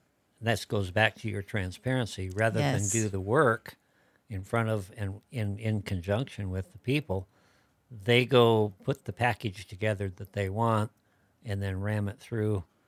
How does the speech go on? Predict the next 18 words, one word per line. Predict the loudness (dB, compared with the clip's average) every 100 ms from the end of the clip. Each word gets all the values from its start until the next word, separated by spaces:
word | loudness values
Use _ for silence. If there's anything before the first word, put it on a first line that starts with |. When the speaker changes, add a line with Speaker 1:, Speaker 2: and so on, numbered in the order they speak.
| _ _ _ -4
Speaker 1:
And | -2 0 -4 -6 -12 _ _ _ _ _ _ _ _ _
it, | -6 -6 -6
it | -4 0
takes | 0 0 2
a |
lot | 8 8
of | 6
energy | 0 -2 -2 -6 -10 -12 _ _ _ -8
to | -6
be | 0 0
involved. | 0 2 2 4 0 -6 -20 _ _ _ -4
Speaker 2:
It | -2 2
Speaker 1:
I, |
Speaker 2:
does. | 2 2 2
Speaker 1:
I | 4
know | 4 2
you | 0 -4
spent | -4 -4